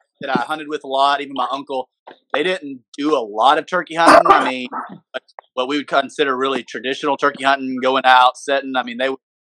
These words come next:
kinda drive the roads, and if they saw a turkey, they would, you know, go after it, but not really,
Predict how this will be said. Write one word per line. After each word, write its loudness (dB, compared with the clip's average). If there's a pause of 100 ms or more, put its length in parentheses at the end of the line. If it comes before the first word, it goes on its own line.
(280)
kinda 2
drive 4
the -8
roads, -2
and -12
if -16
they -4
saw 8
a 4
turkey, 0
they -2
would, -8 (240)
you -8
know, -2
go 2
after 4
it, -8
but 0
not 2
really, -2